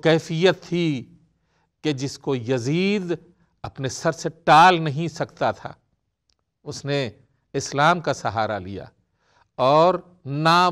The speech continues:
وقت مؤذن سے کہا کہ اذان دو، لیکن مؤذن کی اس اذان کے جواب میں امام زین العابدین علیہ الصلاۃ والسلام نے جو کاری ضرب لگائی ہے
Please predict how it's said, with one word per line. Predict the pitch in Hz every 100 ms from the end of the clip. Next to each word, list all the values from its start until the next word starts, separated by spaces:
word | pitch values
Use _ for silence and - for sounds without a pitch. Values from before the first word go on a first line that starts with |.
| 170
وقت | 226 -
مؤذن | 156 151 143 135 165
سے | - 135
کہا | 123 131
کہ | 123
اذان | 127 120 120 113 98
دو، | 101 - _ _ _ _ _ _ _
لیکن | 120 110 113 113 117
مؤذن | 120 110 131
کی | 117 - 110
اس | 113 -
اذان | 113 135 147 131
کے | 101 107 104 101 _ _ _
جواب | 107 107 151 156 175 160
میں | 147 147 135
امام | 131 123 120
زین | 110 117
العابدین | 117 107 117 107 110 120 107
علیہ | 104 107
الصلاۃ | 110 - 110 98 -
والسلام | - - - 110 120 117
نے | 104 107 98 _ _ _ _ _ -
جو | 143 165 -
کاری | 143 175 208
ضرب | 170 127 247 269 196
لگائی | 170 135 135 147 120
ہے | 120